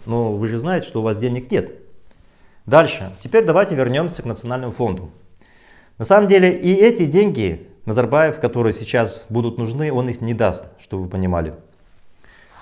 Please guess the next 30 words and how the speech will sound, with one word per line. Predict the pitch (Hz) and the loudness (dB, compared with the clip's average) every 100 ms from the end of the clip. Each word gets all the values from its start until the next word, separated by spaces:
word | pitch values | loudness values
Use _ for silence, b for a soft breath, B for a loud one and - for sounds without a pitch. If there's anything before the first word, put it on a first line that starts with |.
| b b b _ _ - | b b b _ _ 2
После | 170 175 | 2 6
моего | 170 165 156 | 6 8 6
выступления | 147 147 123 127 117 120 160 - - - - | 2 -2 2 4 4 4 0 -6 -20 -20 -14
я | 113 131 | 2 2
уверен, | 131 131 113 123 123 - _ _ _ | 4 2 0 -2 -10 -20 _ _ _
что | _ - 123 123 117 107 - _ _ _ - - | _ -4 0 2 0 -4 -12 _ _ _ -20 -8
Токаев | - 156 175 170 | -4 2 4 2
соберёт | 131 127 143 139 | -2 -2 -2 0
экстренно | 147 143 - 120 113 101 - | -2 -2 -6 -4 -2 -2 -6
своих | 120 131 123 | -4 -4 -4
министров | 110 143 - 120 | -6 -8 -10 -10
финансов, | 127 123 120 107 - | -6 -4 -4 -6 -10
председателя | 95 117 123 139 139 | -14 -12 -2 -2 -2
Национального | 123 131 120 120 117 | -8 -6 -4 -4 0
банка. | 127 135 113 | 2 2 0
У | 113 | -4
них | 127 | -6
спросят: | - 147 127 98 - - | -2 0 0 -4 -16 -4
"А | 107 | -4
что, | - 156 | -2 -2
Мухтар | 127 - - 214 | -2 0 0 2
прав?" | - 160 214 - - - - b b b b b - | 4 4 4 -4 -20 -20 -20 b b b b b -10
И, | 110 | -6
конечно | 120 120 208 170 | -2 0 0 -2
же, | 127 | -2
они | 120 131 147 | -2 -2 -4
все | 147 139 | -4 -4
скажут, | - 196 113 90 - - _ _ _ _ | 0 0 0 -4 -10 -20 _ _ _ _
что | - - 127 | -10 -4 -2
бюджет | 117 143 175 214 - - | 0 2 4 4 4 -10